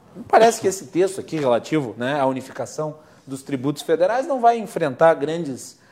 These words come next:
ah, grandes divisões, não vai enfrentar grandes, ah, grandes, ah, o-, oposições dentro do Congresso Nacional, né? Basicamente, o que se pretende aqui é a unificação do pis pasep, né,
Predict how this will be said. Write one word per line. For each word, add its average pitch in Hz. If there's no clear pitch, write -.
ah, 120
grandes 147
divisões, 135
não 123
vai 139
enfrentar 139
grandes, 135
ah, 117
grandes, 147
ah, 113
o-, 110
oposições 151
dentro 139
do 127
Congresso 127
Nacional, 117
né? 160
Basicamente, 160
o -
que 151
se -
pretende 156
aqui 147
é 190
a 180
unificação 147
do 139
pis 135
pasep, 170
né, 147